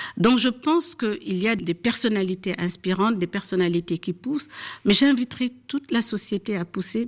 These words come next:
j'inviterai surtout les femmes à croire en elles et à se dire : «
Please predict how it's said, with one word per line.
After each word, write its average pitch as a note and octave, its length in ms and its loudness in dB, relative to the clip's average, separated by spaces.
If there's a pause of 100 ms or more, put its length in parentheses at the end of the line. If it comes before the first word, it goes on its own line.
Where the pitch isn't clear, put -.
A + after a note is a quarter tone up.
j'inviterai F3 420 2
surtout - 280 0
les F3+ 120 2
femmes G3+ 360 -8 (720)
à F#3 100 2
croire B3 360 0
en F#3+ 220 0
elles F#3+ 300 -2 (400)
et A3 320 2
à F3+ 80 0
se F#3+ 160 -2
dire : « F#3 380 0